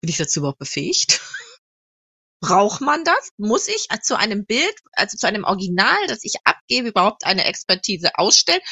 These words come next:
Muss ich die ausstellen? Muss ich sie ausstellen lassen? Ist das zwingend notwendig? Reicht es, wenn ich irgendwo bestätige, „Jawohl, Herr oder Frau X Y Z hat dieses Bild von mir gekauft und, äh, ich bestätige damit, dass es echt ist und aus,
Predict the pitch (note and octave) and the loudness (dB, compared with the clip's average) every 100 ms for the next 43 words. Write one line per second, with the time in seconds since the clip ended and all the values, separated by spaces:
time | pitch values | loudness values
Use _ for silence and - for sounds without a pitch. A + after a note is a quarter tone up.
0 | - G#3 - A#3+ - F4+ - G3 - - | -6 -4 -4 -4 -2 -2 0 2 2 2
1 | F4+ D4 A#3 A3 G3 G3 - F3 D#3+ D3 | 0 -2 -2 0 2 4 4 4 2 2
2 | D3 - F#3+ - - _ _ - - - | 0 -2 -12 -16 -20 _ _ -2 0 0
3 | G3+ - _ - G#3 A#3+ F#3 D#3 - F3+ | 0 0 _ -2 2 4 4 2 0 2
4 | A#3+ - D4+ F#4 G#4 - - - G3+ A3 | 2 0 0 0 -4 -10 -16 0 4 4
5 | - G#3 F#3+ G3 G3+ - A3 G#3 G#3 - | 2 -4 -2 -2 -2 -4 -2 -2 0 0
6 | G3+ G#3 G3 F3+ E3+ F#3 C4+ F#4+ - - | 0 0 -2 0 0 2 2 0 -4 -20
7 | - - _ - A3+ A3+ G#3+ A#3 A#3+ G3+ | -20 -20 _ 2 4 4 2 2 2 0
8 | - - G3+ F#3+ G#3 - C4+ - A#3+ G#3+ | -4 -4 -2 0 2 0 0 -2 -4 -6
9 | - A#3+ D4 C4 B3 C4 - D4+ F#4+ - | -4 -4 -4 -2 -2 -2 2 2 2 -4
10 | - B3 A#3+ A#3+ - G#3+ A3 A3 - A3 | 0 2 2 -2 -2 2 4 4 2 -4
11 | - A3 G#3 A#3 A3+ G#3+ G#3 F#3+ G3 F#3+ | -4 0 2 0 -2 -2 2 2 2 -2
12 | F#3+ F#3 - G3+ - B3+ - G3+ G3+ - | -6 -10 -4 -4 -2 -4 -6 -6 -6 -2
13 | F#3 - | -4 -4